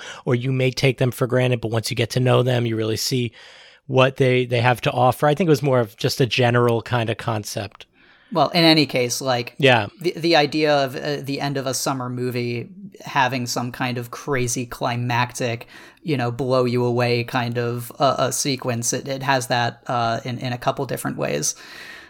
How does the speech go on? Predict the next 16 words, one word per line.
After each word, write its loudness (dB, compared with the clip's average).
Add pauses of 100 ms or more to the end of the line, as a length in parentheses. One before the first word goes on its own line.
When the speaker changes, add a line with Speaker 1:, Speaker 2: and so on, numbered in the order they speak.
Speaker 2:
Uh, 0
Speaker 1:
Yeah. 2 (120)
Speaker 2:
yeah. -2 (340)
Yeah. 0
Speaker 1:
Uh, 0
one 4
thing -2
I 0
will -2
say 0
about -2
the -8
characters -2
in -4
this -8
movie -10